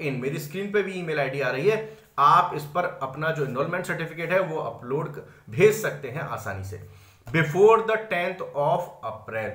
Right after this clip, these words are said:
दस अप्रैल या दस अप्रैल से पहले आपको अपना enrollment certificate भेजना है।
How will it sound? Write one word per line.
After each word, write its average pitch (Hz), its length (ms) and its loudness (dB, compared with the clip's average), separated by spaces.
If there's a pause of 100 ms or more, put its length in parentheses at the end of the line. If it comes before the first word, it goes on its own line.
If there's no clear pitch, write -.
(340)
दस 202 320 4
अप्रैल 185 560 0
या 202 100 2
दस 170 220 -2
अप्रैल 156 340 0
से 190 220 -2
पहले 143 420 0
आपको 135 420 0
अपना 151 240 -2
enrollment 135 480 -4
certificate 123 640 -6
भेजना 123 360 -2
है। 196 400 0